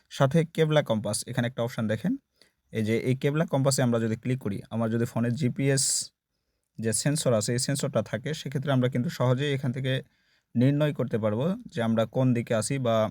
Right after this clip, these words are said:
পশ্চিম দিক কোনটা, পূর্ব দিক কোনটা, এটা কিন্তু নি-, নির্ণয় করতে পারবো। হ্যাঁ,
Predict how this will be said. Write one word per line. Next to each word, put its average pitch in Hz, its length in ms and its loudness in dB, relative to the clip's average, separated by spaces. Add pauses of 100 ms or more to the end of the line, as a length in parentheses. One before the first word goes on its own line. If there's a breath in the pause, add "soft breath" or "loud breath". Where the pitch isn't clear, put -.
(480)
পশ্চিম 156 360 0
দিক 131 200 2
কোনটা, 123 360 0
পূর্ব 139 220 -4
দিক 120 160 -2
কোনটা, 113 280 0
এটা 135 200 -2
কিন্তু 120 200 0
নি-, 107 320 0
নির্ণয় 123 300 4
করতে 135 260 -4
পারবো। 98 260 -6
হ্যাঁ, 135 200 0